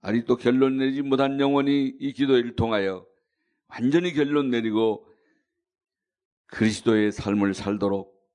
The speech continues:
크리스찬의 삶을 살도록, 전도자의 삶을 살도록, 제자의 삶을 살도록 축복해 주시기를 기도합니다.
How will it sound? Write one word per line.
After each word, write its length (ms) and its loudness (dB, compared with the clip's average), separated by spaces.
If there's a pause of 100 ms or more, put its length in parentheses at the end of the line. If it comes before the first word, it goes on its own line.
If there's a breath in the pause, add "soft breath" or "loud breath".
(120)
크리스찬의 520 -2
삶을 340 -2
살도록, 600 -12
전도자의 540 0
삶을 360 -2
살도록, 600 -6 (320 soft breath)
제자의 460 2
삶을 340 0
살도록 580 0 (240 loud breath)
축복해 760 0
주시기를 520 -4
기도합니다. 720 -8